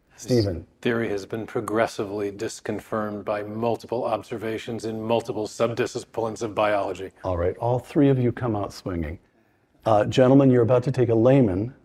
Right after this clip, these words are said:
Speaker 1: through three problems with Darwin that the last few decades have turned up. Problem one, Stephen, this is for you. Feel free to join in, but this one for Stephen particularly, the fossil record.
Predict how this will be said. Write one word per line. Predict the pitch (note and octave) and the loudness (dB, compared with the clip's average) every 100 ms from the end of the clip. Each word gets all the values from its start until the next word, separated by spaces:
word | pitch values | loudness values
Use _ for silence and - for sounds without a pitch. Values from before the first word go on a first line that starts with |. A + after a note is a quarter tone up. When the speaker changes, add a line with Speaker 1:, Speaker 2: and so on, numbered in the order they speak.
| _ | _
Speaker 1:
through | - A#2 G#2+ G#2+ | -2 2 4 2
three | - - - G3+ A3+ | -2 -12 2 6 6
problems | - G2+ D#2+ D2 C#2+ - - | 6 2 0 -6 -10 -14 -4
with | A2 | -4
Darwin | G2+ A2+ G2 F2 F#2 G#2 | 0 0 2 -2 -4 -8
that | B2+ | -8
the | G#2+ | -4
last | G#2+ G#2+ G#2+ | 0 0 -2
few | - A2 | -4 -4
decades | G2 G#2 F2+ F2 D#2+ | 0 -2 0 -4 -4
have | F#2 | -8
turned | G#2 F#2 E2 | -6 -6 -4
up. | D2+ - _ _ _ _ _ _ _ _ | -6 -12 _ _ _ _ _ _ _ _
Problem | B2 B2+ C3 A#2 | 0 4 4 2
one, | F#2+ E2 | 0 -4
Stephen, | - A2+ G#2+ A2 | -6 -6 -4 -4
this | G#2+ | -6
is | G#2 | -8
for | - F#2 | -6 -4
you. | D#2+ C#2 C2+ _ _ _ _ _ _ _ _ _ _ | -2 -4 -8 _ _ _ _ _ _ _ _ _ _
Feel | - - C3 | 6 8 10
free | C#3+ | 8
to | G#2+ | 6
join | G2 G#2+ A2 | 4 0 0
in, | G#2+ F2+ | 0 -2
but | F#2 | -2
this | C3+ - | -2 -2
one | A#2 G2 | -4 -4
for | G2+ | -6
Stephen | - G2+ D#2 D2 | -4 -4 -4 -6
particularly, | D2 - A2 - F2 C#2+ D2 | -12 -4 -4 -4 -6 -6 -6
the | F2+ | -6
fossil | - - B2 - A2+ | 2 4 4 2 -2
record. | F#2 E2 C#2+ C#2+ | -2 -6 -8 -12